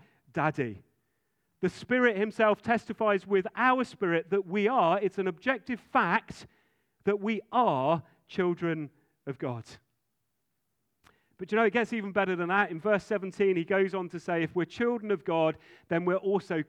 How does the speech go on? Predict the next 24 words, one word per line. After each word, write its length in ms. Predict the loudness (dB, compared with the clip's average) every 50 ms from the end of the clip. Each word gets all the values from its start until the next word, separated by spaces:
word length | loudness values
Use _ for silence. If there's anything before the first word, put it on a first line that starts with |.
| _
co-heirs 760 | -14 -8 -4 0 0 2 2 2 2 2 2 2 0 -4 -6
with 180 | -8 -8 -8 -8
Christ." 600 | -8 -6 -4 -2 -2 -2 -4 -8 -16 -20 -20 _ _ _ _ _ _ _ _ _ _ _ _ -2
Verse 220 | 0 2 2 2
seventeen, 500 | 0 -2 -2 -2 -4 -4 -2 -2 -2 -2
"We 80 | -2 -4
share 380 | -4 -4 -2 2 2 4 4 4
in 80 | 2
his 200 | 2 0 0 0
inter-, 380 | -2 -6 -2 0 0 0 0 0 -2 -4 -4 -4 -6 -6
his 220 | -6 -6 -4 -4 -4
inheritance, 640 | -6 -2 0 0 0 0 -2 -2 -2 -2 -4 -8 _ _ _ -20 -16 _ -2
which 180 | -2 -2 -2
is 120 | -2 -6 -6
nothing 440 | -6 -6 -4 -4 -4 -4 -4 -4 -2
less 280 | 0 0 0 0 -2
than 120 | -4 -6 -6 -6 -4
all 460 | -2 2 2 4 4 4 2 2 0
the 120 | 0 -2 -2
riches 400 | -2 -4 -4 -4 -6 -10 -6 -6
of 160 | -6 -4 -2
God, 240 | 0 0 0 0 0
his 180 | 0 -2 -4
grace, 580 | -4 -8 -4 0 2 2 2 2 -2 -4 -8